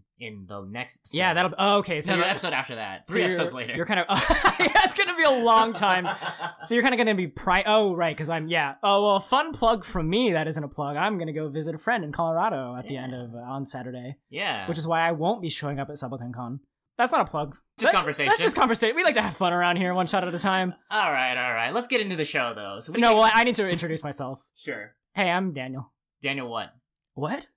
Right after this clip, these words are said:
Speaker 1: Lee.
Speaker 2: Daniel what?
Speaker 1: <laughs> Lee.
Speaker 2: Does he look like a bitch?
Speaker 1: <laughs> Yes.
Speaker 2: <laughs> Yeah, he kinda does.
Speaker 1: Okay.
Speaker 2: So what happened was last episode, or maybe two episodes ago, talked about how you can show your friends this podcast if they like Resident Evil because we talk about it,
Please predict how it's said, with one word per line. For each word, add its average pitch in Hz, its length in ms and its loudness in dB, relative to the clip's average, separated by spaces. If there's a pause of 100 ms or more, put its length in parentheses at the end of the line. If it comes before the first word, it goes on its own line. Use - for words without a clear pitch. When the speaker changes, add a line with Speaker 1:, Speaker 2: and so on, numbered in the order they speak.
Speaker 1:
Lee. 113 520 -12 (100)
Speaker 2:
Daniel 151 360 -4 (100)
what? 165 380 0 (180)
Speaker 1:
<laughs> - 180 -20
Lee. 240 600 -6
Speaker 2:
Does 240 200 0
he 196 140 -2
look 220 360 0
like 339 180 2
a 359 120 0
bitch? 370 460 -2 (100)
Speaker 1:
<laughs> - 220 -8 (1040)
Yes. 170 500 -2 (140)
Speaker 2:
<laughs> 196 140 0
Yeah, 147 280 -4
he 160 120 -6
kinda 147 220 -8
does. 123 320 -14 (200)
Speaker 1:
Okay. - 340 -18 (320)
Speaker 2:
So 202 420 2
what 208 180 0
happened 226 240 4
was 180 180 0
last 180 320 4
episode, 143 400 -4
or 147 40 -4
maybe 185 180 0
two 190 120 0
episodes 156 340 -2
ago, 135 360 -6 (280)
talked 202 220 2
about 185 200 2
how 147 540 -2 (300)
you 185 140 -2
can 220 120 0
show - 220 0
your 190 160 0
friends 175 280 -2
this 143 160 -8
podcast 156 540 -2
if 143 160 -12
they 143 120 -6
like 139 260 -6
Resident 131 320 -6
Evil 139 260 -8
because 139 200 -6
we 131 80 -10
talk 139 260 -8
about 214 220 0
it, 262 180 -6